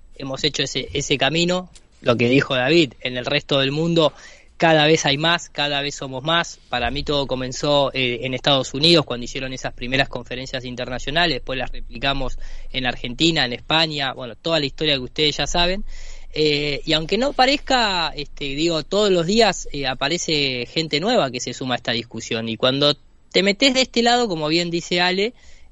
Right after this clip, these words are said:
eh, empezás, que también sucede con otras temáticas, ¿no? Pero empezás a ver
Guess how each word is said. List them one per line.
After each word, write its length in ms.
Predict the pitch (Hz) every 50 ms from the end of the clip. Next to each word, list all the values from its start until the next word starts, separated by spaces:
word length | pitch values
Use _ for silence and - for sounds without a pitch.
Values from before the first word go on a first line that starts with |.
| - - - -
eh, 140 | - - - - -
empezás, 640 | - 160 156 151 - 170 160 - - - - - - - - - - -
que 120 | - - -
también 240 | - 120 165 208
sucede 340 | - 165 151 - 170 165 156
con 140 | 131 131 139
otras 240 | 151 139 147 143 -
temáticas, 400 | - 170 233 262 208 156 127 123
¿no? 140 | 156 202 254
Pero 260 | - 180 151 135 - - - - - -
empezás 540 | - 151 151 143 - 156 - - 196 208 -
a 100 | 220 190 180
ver 280 | 185 196 208 220 -